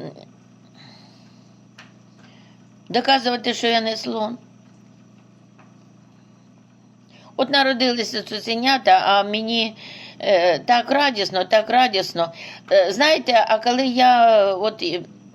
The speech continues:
хочу купити, е, я ж ку-, куплю-, купляю корма,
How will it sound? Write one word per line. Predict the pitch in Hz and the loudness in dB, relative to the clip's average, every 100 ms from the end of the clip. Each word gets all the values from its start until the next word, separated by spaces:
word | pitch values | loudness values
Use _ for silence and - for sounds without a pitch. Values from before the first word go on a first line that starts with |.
| - _ _ _ _ _ _ - 180 180 - | -20 _ _ _ _ _ _ -8 -2 -2 -2
хочу | 254 254 | -4 -4
купити, | 247 233 214 247 220 | -6 -8 -4 -4 0
е, | 208 196 185 185 185 - - - - 180 175 165 165 165 - - | 2 4 4 4 0 -12 -20 -18 -4 0 2 2 0 -4 -8 -12
я | 190 247 | -4 -2
ж | 247 | -2
ку-, | - 285 254 240 | -2 -4 -2 -4
куплю-, | 277 254 269 285 240 233 | -6 -4 -4 -2 -4 -8
купляю | 247 285 320 269 208 185 | -4 0 2 2 0 0
корма, | 202 185 175 156 143 | 0 0 0 0 -2